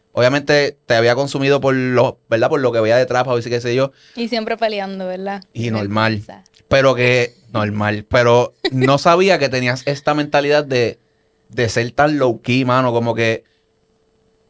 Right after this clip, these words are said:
Speaker 1: muchas veces uno ve a las personas y, y dice, pues, diatre, yo creo que a lo mejor ella es, tú sabes, party animal, placa, placa, vamos arriba. Y de momento que me digas como que,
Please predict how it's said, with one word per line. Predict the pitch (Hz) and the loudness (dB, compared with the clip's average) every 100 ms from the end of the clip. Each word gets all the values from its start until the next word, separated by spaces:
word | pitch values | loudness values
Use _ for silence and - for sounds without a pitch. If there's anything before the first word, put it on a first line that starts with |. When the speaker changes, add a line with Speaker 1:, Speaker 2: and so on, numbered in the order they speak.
| _ - | _ -6
Speaker 1:
muchas | 120 127 156 | -2 0 2
veces | 175 170 | 4 4
uno | 175 170 | 2 4
ve | 165 | 4
a | |
las | 160 | 4
personas | 160 151 170 156 131 | 0 2 2 2 0
y, | 123 117 | -2 -4
y | 120 120 | -2 -2
dice, | 127 127 117 113 | -2 0 0 0
pues, | 110 110 107 98 | 0 -4 -4 -2
diatre, | 143 156 123 | -2 0 -2
yo | 113 | -2
creo | 120 135 | 0 2
que | |
a | 151 | 2
lo | 160 | 2
mejor | 156 165 | 2 2
ella | 175 165 160 190 208 | 4 4 4 6 4
es, | 196 | 2
tú | 165 | 0
sabes, | 160 139 | 2 4
party | 131 127 131 | 2 2 2
animal, | 139 170 190 180 175 | 2 2 2 2 2
placa, | - 139 131 | 2 2 2
placa, | 135 175 180 | 4 4 4
vamos | 147 135 160 | 4 4 4
arriba. | 160 185 170 - - _ | 4 6 4 2 -14 _
Y | - | 0
de | 135 | 2
momento | 139 147 | 4 4
que | 190 | 4
me | 196 | 2
digas | 196 190 | 2 2
como | 190 165 151 | 2 0 2
que, | 139 117 | 2 0